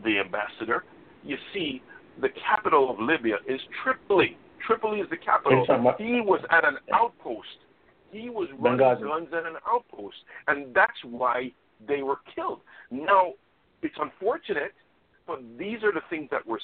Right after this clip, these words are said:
Speaker 1: set up to destabilize these nations. You destabilize the nations, then you're saying you're helping the refugees. So, um, these are some of the things that are going on. That boggles my mind. And when you sit down and you try to share some of this information with people,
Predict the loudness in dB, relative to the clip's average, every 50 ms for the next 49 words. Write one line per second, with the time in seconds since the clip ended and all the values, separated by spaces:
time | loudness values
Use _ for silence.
0 | -4 2 4 4 6 6 4 2 0 -6 -18 -20 -20 -20 _ _ _ -8 -8 -8
1 | -10 -10 -10 -10 -10 -12 -6 -4 -4 -2 0 0 0 2 2 0 -2 -6 _ -12
2 | -12 -12 -10 -10 -8 -8 -8 -8 -10 -12 -14 -16 -18 _ _ _ -20 _ _ -14
3 | -14 -12 _ -12 -12 -8 2 4 4 4 6 6 6 6 6 2 -2 -4 -4 -4
4 | -4 -4 -6 -8 -10 -10 -6 -4 -2 -2 -2 -2 -6 -6 -4 -4 -4 -4 -2 -2
5 | -4 0 2 0 0 0 -4 -8 -4 -2 0 0 -2 -2 -8 -12 -12 -12 -12 -12
6 | -12 -14 _ _ -20 -20 -20 -16 -4 2 4 4 4 4 2 -4 -14 -20 _ _
7 | _ _ _ _ 4 4 6 6 4 0 -4 -10 -16 _ _ _ _ _ _ -12
8 | -12 -2 0 0 0 0 -2 -8 -10 -8 -8 -8 -10 -12 -14 -12 -12 -10 -8 -8
9 | -10 -10 -12 -12 -10 -10 -8 -8 -6 -8 -8 -8 -6 -8 -8 -8 _ -16 -20 -20
10 | _ _ -20 -10 -4 -4 -4 -2 -2 -2 -4 -2 -4 -4 -4 -4 -4 -6 -4 -6
11 | -6 -8 -8 -8 -8 -8 -8 -14 _ -14 -12 -10 -8 -8 -8 -8 -10 -10 -14 -10
12 | -10 -10 -6 -2 0 2 2 2 2 0 -2 -8 -12 -18 -20 -20 _ -8 -6 -6
13 | -4 -4 0 2 2 2 4 2 2 2 2 2 2 2 0 2 2 2 2 2
14 | 2 2 0 0 -4 -4 -4 0 0 0 0 0 -4 -6 -6 -8 -10 -8